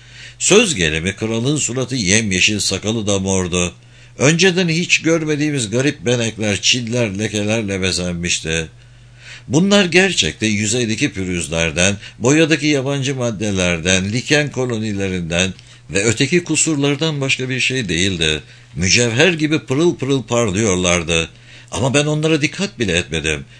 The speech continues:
Tüm dikkatimi resmin altında beliren düzenli beyzi görüntülere toplamıştım.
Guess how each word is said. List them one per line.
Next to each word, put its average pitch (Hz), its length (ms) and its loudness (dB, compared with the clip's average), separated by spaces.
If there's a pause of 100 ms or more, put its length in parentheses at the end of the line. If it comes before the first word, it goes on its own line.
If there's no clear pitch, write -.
(160)
Tüm 220 300 2
dikkatimi 90 520 -2
resmin 135 340 2
altında 143 500 0
beliren 139 440 0
düzenli 127 640 0
beyzi 127 520 2
görüntülere 110 640 -2
toplamıştım. 90 800 -2